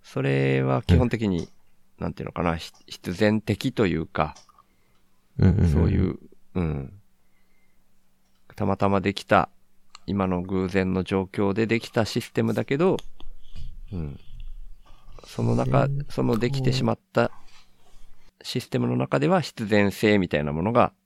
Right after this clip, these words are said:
Speaker 1: できちゃうよねっていう。ちょっと入れ子構造になってる話かもしんないな。
Speaker 2: 一旦僕の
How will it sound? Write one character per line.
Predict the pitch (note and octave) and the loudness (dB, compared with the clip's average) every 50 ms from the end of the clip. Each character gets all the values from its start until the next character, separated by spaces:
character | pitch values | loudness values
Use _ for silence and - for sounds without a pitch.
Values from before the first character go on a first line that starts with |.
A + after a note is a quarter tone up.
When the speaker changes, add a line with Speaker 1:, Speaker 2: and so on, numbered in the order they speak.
| _ _ _ _ _ _ _ _ _ _ _ _ _ _ _ - | _ _ _ _ _ _ _ _ _ _ _ _ _ _ _ -10
Speaker 1:
で | - | -10
き | D#2+ - | -10 -6
ち | - - | -6 -6
ゃ | C#2+ | -4
う | C#2 | -4
よ | - - | -4 -4
ね | D2+ F2 G2+ G2+ | 0 0 0 0
っ | |
て | - - - - - | -2 -6 -10 -8 -8
い | - - | -8 -8
う。 | - - - - _ _ _ _ _ - - _ - _ _ - - - - - - - _ | -8 -12 -16 -20 _ _ _ _ _ -20 -20 _ -20 _ _ -20 -20 -20 -20 -20 -20 -20 _
ち | - - | -10 -10
ょ | |
っ | - | -6
と | - D2+ | -2 0
入 | D#2+ | 2
れ | F#2+ B2+ | 2 2
子 | C#3 - F#3+ | 2 2 0
構 | F#3 - - A3+ A3+ | 0 0 0 0 2
造 | F#3+ B2 G2+ | 2 2 0
に | F2+ | 0
な | F2+ E2+ | -2 -4
っ | |
て | - - - | -6 -4 -4
る | F2 D#2+ - _ _ _ _ _ _ - - | -4 -4 -6 _ _ _ _ _ _ -20 -14
話 | - - F#2 F2 E2+ D#2+ - | -8 -6 -6 -6 -6 -8 -8
か | - D#2+ | -8 -8
も | C#2+ D2+ | -8 -8
し | - - | -10 -10
ん | D2+ | -10
な | - - | -12 -12
い | - | -6
な。 | - - | 2 2
Speaker 2:
一 | - - F2 E2 D#2+ - - | 4 4 2 0 -6 0 4
旦 | - G3 G3 F#3+ F#3+ F3+ | 8 10 12 12 12 12
僕 | F3 E3+ E3+ E3+ - E3+ | 10 8 8 8 8 10
の | E3 E3 D#3+ D#3 | 10 10 8 6